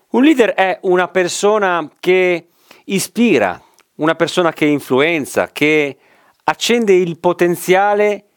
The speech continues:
della propria squadra, del proprio team, dei propri collaboratori. È una persona che capisce come comunicare sia individualmente che in gruppo e soprattutto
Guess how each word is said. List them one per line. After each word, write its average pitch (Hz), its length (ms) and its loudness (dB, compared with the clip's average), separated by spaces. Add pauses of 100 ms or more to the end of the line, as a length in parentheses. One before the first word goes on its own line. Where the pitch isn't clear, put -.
(300)
della 151 260 2
propria 165 320 -2
squadra, 147 600 0
del 110 260 -2
proprio 139 360 -4
team, 113 540 -4 (340)
dei 160 140 0
propri 202 320 -2
collaboratori. 175 920 0 (480)
È - 100 -4
una 254 180 2
persona 240 420 0
che 165 420 0 (260)
capisce 143 720 -2
come 151 380 -2
comunicare 226 840 -2 (240)
sia 147 560 0
individualmente 185 1160 0
che 147 140 -2
in 135 140 -2
gruppo 117 520 -6
e 208 320 0
soprattutto - 840 -6